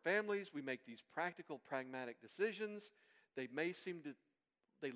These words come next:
look like maybe the right thing to do at the time, but then they turn out just the opposite in the long run. So rather than dealing with the underlying spiritual causes that impact our life, sometimes maybe we try to run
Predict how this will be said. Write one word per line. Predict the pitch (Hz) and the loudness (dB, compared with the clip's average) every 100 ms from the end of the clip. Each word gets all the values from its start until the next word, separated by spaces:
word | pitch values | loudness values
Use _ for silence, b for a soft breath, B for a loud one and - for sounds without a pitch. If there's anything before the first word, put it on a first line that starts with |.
| 143 | 2
look | 208 - | 2 2
like | 202 196 190 | 0 0 -2
maybe | 185 | -4
the | 147 | -4
right | 135 170 - | 2 0 0
thing | 185 160 | -6 -4
to | |
do | 151 170 | -2 -2
at | - | -2
the | |
time, | - 233 233 233 226 233 220 b b b b b _ _ _ _ _ _ _ _ _ _ | -6 -2 2 2 0 -4 -16 b b b b b _ _ _ _ _ _ _ _ _ _
but | 147 | -10
then | 175 | -4
they | 156 | -4
turn | 143 151 | -4 -4
out | 139 131 | -4 -6
just | 139 | -10
the | 135 | -6
opposite | 120 107 127 120 | -6 -6 -12 -14
in | 110 | -12
the | |
long | 101 95 | -12 -16
run. | 101 _ _ _ _ _ _ _ _ _ _ _ _ _ _ _ _ _ _ _ - | -20 _ _ _ _ _ _ _ _ _ _ _ _ _ _ _ _ _ _ _ -10
So | 139 | -4
rather | 131 160 156 | 2 2 2
than | 139 131 | -2 -2
dealing | 143 160 151 | 0 0 0
with | 143 135 | -2 -4
the | - | -4
underlying | 147 147 135 127 | -4 -2 -2 -4
spiritual | - 147 143 123 - - | -8 -6 -6 -8 -18 -8
causes | 240 233 123 117 117 - _ _ _ - | -4 -4 -4 -8 -10 -16 _ _ _ -6
that | 135 | -6
impact | 143 131 - 120 - | -4 -10 -6 -8 -4
our | 120 | -6
life, | 107 113 127 - | -4 -4 -6 -8
sometimes | 139 143 131 120 | -14 -10 -10 -8
maybe | 131 131 | -6 -6
we | 120 120 | -6 -12
try | - 127 | -10 -8
to | 113 | -8
run | 110 123 | -10 -10